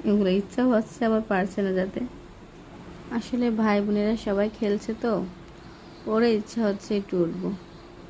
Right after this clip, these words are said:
কিন্তু পারছে না। আমি উঠাতে যাচ্ছি, উঠছে না। আমার ছেলে আসলে একটু কেমন,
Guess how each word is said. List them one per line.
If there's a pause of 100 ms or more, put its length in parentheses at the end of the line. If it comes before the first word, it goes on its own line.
(120)
কিন্তু (100)
পারছে
না।
আমি
উঠাতে
যাচ্ছি, (1200)
উঠছে
না। (4000)
আমার (100)
ছেলে (1300)
আসলে (1600)
একটু (100)
কেমন,